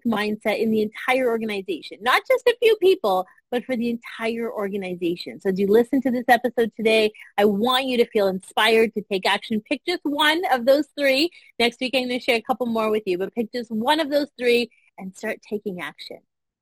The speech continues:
And remember, my friends, if you are ready to cultivate that culture of success so that it's a happier, healthier environment, it takes time. It takes a little bit of money and it takes resources. Time, money, and resources is the, the things that will help you,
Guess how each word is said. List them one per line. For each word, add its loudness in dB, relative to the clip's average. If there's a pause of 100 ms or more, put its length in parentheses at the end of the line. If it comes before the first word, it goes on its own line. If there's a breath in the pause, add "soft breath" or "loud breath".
(120)
And 4
remember, 2
my -8
friends, -10
if -2
you 6
are 6
ready 2
to -10
cultivate -4
that -2
culture -2
of -6
success -6
so -4
that -2
it's -2
a -2
happier, -4
healthier -2
environment, -6 (580)
it 2
takes -4 (120)
time. -10 (140)
It -8
takes 2
a 6
little 4
bit 4
of 2
money 4
and 4
it 2
takes 2
resources. 0 (540)
Time, 4
money, 6
and 2
resources -2
is -2
the, -4
the -2
things 0
that 2
will 2
help 0
you, 0